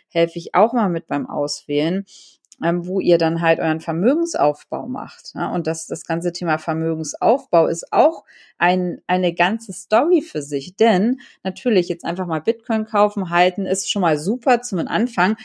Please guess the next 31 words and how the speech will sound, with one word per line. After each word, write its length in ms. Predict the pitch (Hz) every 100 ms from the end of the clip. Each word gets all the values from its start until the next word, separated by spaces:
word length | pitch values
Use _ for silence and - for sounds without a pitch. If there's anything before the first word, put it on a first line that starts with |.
| - -
aber 240 | 190 185
dann 160 | 175 233
ist 140 | 233
es 160 | 208 -
genauso, 400 | 175 180 220 196
ihr 100 | 175
kauft 320 | 190 196 -
ja 80 | 180
auch 60 |
nicht 160 | 180 175
nur 100 | 165
Tesla-Aktien 720 | - 226 233 180 156 - 156
oder 160 | 156 151
Siemens-Aktien, 1040 | 170 262 196 165 - 151 - - 190 196
sondern 240 | 175 170
ihr 100 | 165
baut 320 | 170 160 180
euer 240 | - 160 151
Portfolio 760 | - 151 - 190 185 165 147
auf. 360 | - 180 139 - _ _
Und 120 | - 160
genau 280 | 156 151
das 360 | 151 175 220 -
ist 220 | - 196
es 140 | 185 -
auch, 220 | 165 170
was 180 | 165 -
wir 80 |
im 140 | - 147
Kryptobereich 840 | - 233 - 240 156 139 135 -
haben. 260 | 143 143 151